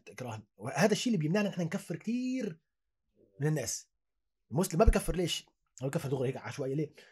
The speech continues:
نظريًا: "الحد الذي بيننا وبينهم الصلاة، فمن تركها فقد كفر." بين كفر أكبر وكفر أصغر. بس تعامل الصحابة وتعامل التابعين وتعامل من كان بعدهم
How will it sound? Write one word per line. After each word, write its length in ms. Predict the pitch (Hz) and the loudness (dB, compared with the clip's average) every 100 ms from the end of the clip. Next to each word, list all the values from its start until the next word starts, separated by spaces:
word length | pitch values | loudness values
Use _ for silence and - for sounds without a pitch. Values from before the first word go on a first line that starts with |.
| _ | _
نظريًا: 680 | 151 165 165 220 262 240 254 - _ _ - - _ _ _ 156 | 4 6 8 8 8 6 4 -6 _ _ -20 -20 _ _ _ 0
"الحد 300 | 151 180 160 | 2 2 4
الذي 240 | 151 139 | 2 2
بيننا 280 | 143 139 127 | 2 2 0
وبينهم 300 | 120 135 127 | 2 0 -2
الصلاة، 240 | 117 127 | -6 -6
فمن 200 | 139 123 | -4 -6
تركها 260 | 113 131 120 | -4 -4 -4
فقد 200 | 131 120 | -2 -4
كفر." 340 | - - - - _ _ _ _ _ _ _ - | -4 -4 -6 -8 _ _ _ _ _ _ _ -6
بين 320 | 139 139 156 | -4 4 2
كفر 200 | 139 165 | 2 -2
أكبر 200 | 147 160 | -2 -2
وكفر 340 | 143 147 143 143 | -4 -4 -6 -4
أصغر. 140 | 139 | -4
بس 160 | 139 - | -6 -4
تعامل 580 | 135 123 247 320 294 202 | -2 6 10 12 12 8
الصحابة 500 | - - - 147 127 | 6 2 2 2 0
وتعامل 360 | 147 135 165 | 0 0 0
التابعين 360 | 160 143 135 143 | 0 0 2 0
وتعامل 540 | 139 143 139 127 139 | 0 -2 -2 -2 -2
من 80 | 135 | 0
كان 140 | 147 127 | -2 -2
بعدهم 320 | 123 123 | 0 -2